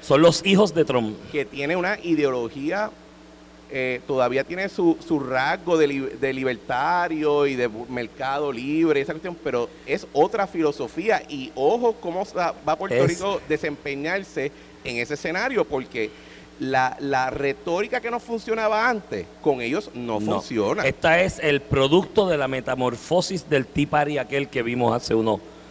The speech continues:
Speaker 1: una década y pico atrás.
Speaker 2: No, no, esto, este, ¿tú te acuerdas, eh, la serie aquella vieja de, de Trump, de, de Trump, de Hulk,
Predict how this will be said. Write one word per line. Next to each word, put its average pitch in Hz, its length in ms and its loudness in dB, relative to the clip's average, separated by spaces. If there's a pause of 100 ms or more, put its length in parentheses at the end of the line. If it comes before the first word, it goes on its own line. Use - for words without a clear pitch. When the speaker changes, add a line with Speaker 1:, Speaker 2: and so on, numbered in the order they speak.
(160)
Speaker 1:
una 117 220 6
década 113 420 6
y 101 140 2
pico 113 260 4
atrás. 95 300 0
Speaker 2:
No, 135 160 -4
no, 220 140 0
esto, 185 260 -4
este, 202 420 -2
¿tú 190 60 -14
te 202 80 -4
acuerdas, 220 380 0 (120)
eh, 156 160 2
la 143 140 -2
serie 151 280 -4
aquella 180 300 -4
vieja 170 300 -2
de, 165 160 -2 (140)
de 139 140 -4
Trump, 156 340 -2 (100)
de, 135 240 0
de 110 100 -4
Trump, 110 240 -10
de 104 160 -4
Hulk, 147 240 2